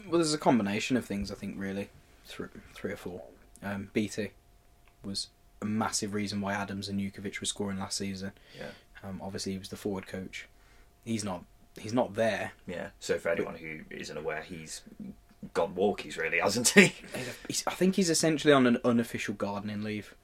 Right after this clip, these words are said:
Speaker 2: Okay.
Speaker 1: So he's kind of still at the club, but doesn't work.
Speaker 2: Not at the club.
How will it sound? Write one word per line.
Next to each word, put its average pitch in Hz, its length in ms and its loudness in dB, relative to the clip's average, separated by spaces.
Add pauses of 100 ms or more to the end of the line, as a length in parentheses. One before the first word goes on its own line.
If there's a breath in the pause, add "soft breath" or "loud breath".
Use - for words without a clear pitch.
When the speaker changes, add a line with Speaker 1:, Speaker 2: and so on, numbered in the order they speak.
Speaker 2:
Okay. 90 260 -2
Speaker 1:
So - 120 -2
he's 117 100 -2
kind 147 220 10
of - 100 -4 (360)
still - 760 6 (340)
at 123 200 -2
the 127 80 4
club, 123 400 4
but 113 200 4 (160)
doesn't 117 320 -2
work. 110 180 0
Speaker 2:
Not - 240 -4
at - 100 -10
the - 40 -12
club. - 260 -10